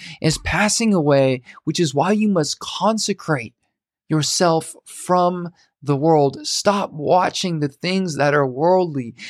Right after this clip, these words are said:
Stop listening to the things that are worldly, because these things are running through your mind. What you meditate on is powerful, which is why Psalm one one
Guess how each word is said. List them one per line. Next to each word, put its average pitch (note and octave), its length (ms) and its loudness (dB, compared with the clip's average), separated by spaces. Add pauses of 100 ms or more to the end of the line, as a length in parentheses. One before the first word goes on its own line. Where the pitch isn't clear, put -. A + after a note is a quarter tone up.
Stop G3+ 420 0
listening E3+ 680 -2
to E3 100 -4
the D3+ 120 -4
things F#3+ 560 -2 (200)
that D#3+ 220 0
are D#3 180 4
worldly, E3+ 500 0
because D#3 360 -6
these G3 260 -4
things G3 460 -2
are D#3+ 200 2
running E3 640 0 (300)
through G#3 540 0
your E3 260 2
mind. D3+ 720 2 (540)
What F3+ 260 0
you F#3 100 2
meditate G3+ 720 0
on F3 260 2
is D3+ 280 -2
powerful, D#3+ 880 0 (220)
which D#3 180 -2
is D3+ 140 -2
why D3+ 180 2
Psalm F3+ 480 0
one E3+ 340 0
one C#3+ 400 0